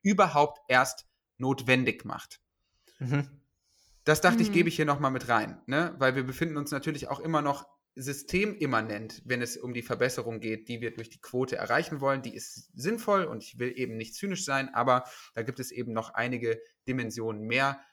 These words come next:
Speaker 1: Es ist eben dort auch ein großes Problem von weiblicher Ausbeutung, wo es überhaupt kein Problem mit der Frauenquote gibt.
Speaker 2: Gut, wollen wir mal vielleicht, ähm, zum
Speaker 1: Ja.
Speaker 2: wollen wir vielleicht mal zum letzten und vielleicht leicht unterschätzten Thema kommen, äh, zum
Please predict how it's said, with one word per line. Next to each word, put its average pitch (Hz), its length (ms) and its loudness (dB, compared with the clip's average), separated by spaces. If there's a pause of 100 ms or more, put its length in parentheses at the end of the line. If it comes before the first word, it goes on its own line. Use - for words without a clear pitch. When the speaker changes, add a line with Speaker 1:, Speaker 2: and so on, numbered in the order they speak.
(500)
Speaker 1:
Es 131 160 -6
ist - 140 -10 (380)
eben 127 240 -2
dort 170 300 4
auch 139 160 -4
ein 131 60 -8
großes 139 260 -4
Problem 120 380 -6
von 120 160 -6
weiblicher 117 420 -2
Ausbeutung, 117 720 0
wo 127 400 0 (160)
es 127 180 -6
überhaupt 123 500 0
kein 117 160 -4
Problem 110 360 -8
mit 104 100 -12
der 92 100 -6
Frauenquote - 560 -14
gibt. - 240 -20 (460)
Speaker 2:
Gut, 370 280 8
wollen 208 180 10
wir 233 80 12
mal 240 180 6
vielleicht, 240 440 4
ähm, 220 440 4
zum 190 460 2
Speaker 1:
Ja. 240 340 0 (440)
Speaker 2:
wollen 165 180 4
wir 190 80 0
vielleicht 180 260 0
mal 170 120 -2
zum 160 160 -4
letzten 180 480 0
und 156 180 -2
vielleicht 147 400 0
leicht 135 240 0
unterschätzten 135 560 -6
Thema 156 280 -2
kommen, 147 420 -2
äh, 127 180 -2
zum 135 200 -4